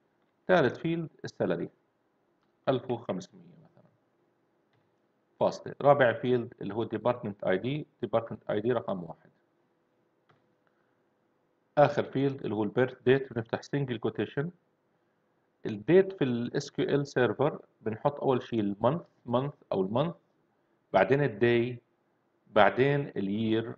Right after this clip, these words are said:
وبيناتهم إشارات الناقص. يعني لو إحنا بدنا نيجي نحكي له، آه، تاريخ ميلاده عشرين اثنين ألفين و ألف وتسعمية وثمانين مثلًا، نحكي له صفر اثنين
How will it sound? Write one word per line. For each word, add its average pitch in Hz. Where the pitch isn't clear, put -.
وبيناتهم 123
إشارات 113
الناقص. 95
يعني 107
لو 104
إحنا -
بدنا 123
نيجي 123
نحكي 120
له، 95
آه، 101
تاريخ 113
ميلاده 110
عشرين 110
اثنين 110
ألفين 113
و 95
ألف 113
وتسعمية 110
وثمانين 107
مثلًا، 135
نحكي -
له 98
صفر 143
اثنين 127